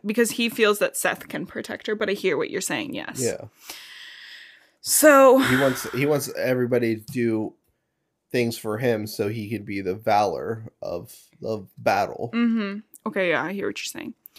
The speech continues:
Speaker 1: Um, she begs that they can be together, and so he decides that he's gonna go discuss this with Jasper to see what they need to move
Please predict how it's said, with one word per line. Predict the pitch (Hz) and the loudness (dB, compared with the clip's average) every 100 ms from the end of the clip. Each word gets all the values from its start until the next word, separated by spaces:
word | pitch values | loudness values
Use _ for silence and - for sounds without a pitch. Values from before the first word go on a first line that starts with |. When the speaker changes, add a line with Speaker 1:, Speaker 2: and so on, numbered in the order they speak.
| - - - - - _ _ _ | -20 -20 -20 -20 -20 _ _ _
Speaker 1:
Um, | 240 233 233 226 208 | 2 4 2 0 0
she | - 254 262 | 2 4 2
begs | 233 214 214 214 - | 4 6 6 2 2
that | 185 185 | 2 4
they | 196 | 0
can | 214 233 | 2 -2
be | |
together, | 226 208 175 180 180 - - | 0 2 2 4 4 2 -2
and | 190 | -4
so | 196 196 | 0 0
he | 202 | 0
decides | 190 196 165 185 | -2 0 0 -2
that | - 170 | -4 -4
he's | - 180 | -4 -4
gonna | 190 | -4
go | 190 196 | -2 -2
discuss | 208 - 208 | -2 -4 -4
this | - 240 | -4 -6
with | 277 - | -6 -2
Jasper | 185 202 - - 220 | -2 -2 -6 -4 -2
to | 214 | -4
see | - | -4
what | 156 151 | -4 -2
they | 185 | -4
need | 190 202 | -4 -2
to | |
move | 214 180 | -4 -4